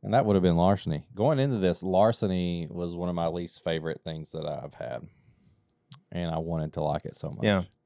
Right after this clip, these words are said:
Speaker 2: I, you know what's interesting about this, too? None of them are really jumping <laughs> out as being, like,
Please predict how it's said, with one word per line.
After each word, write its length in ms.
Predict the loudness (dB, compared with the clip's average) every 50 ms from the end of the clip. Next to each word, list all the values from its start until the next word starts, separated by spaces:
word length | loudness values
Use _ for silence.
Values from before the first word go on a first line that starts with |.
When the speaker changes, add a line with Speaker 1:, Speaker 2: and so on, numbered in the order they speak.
| _ -20 -20 -20 -20 -20 -20 _ _ _ 4
Speaker 2:
I, 120 | 4 4 4 2 _ _ _ 0
you 140 | 4 6 8
know 100 | 8 8
what's 160 | 6 6 4
interesting 460 | 4 4 4 4 4 6 6 6 6
about 260 | 8 8 8 6 6 6
this, 200 | 4 2 2 2
too? 200 | 4 6 6 6
None 300 | 6 6 6 6 6 6
of 140 | 4 4 6
them 200 | 6 8 8 8
are 100 | 6 6
really 320 | 6 4 6 6 4 4
jumping 520 | 2 0 2 4 6 6 6 6 4 4
<laughs> 100 | 4 6
out 260 | 6 6 6 6 4 4
as 220 | 4 4 4 4 2
being, 400 | 2 4 6 6 6 6 6 6
like, 360 | 6 6 4 4 2 -2 -8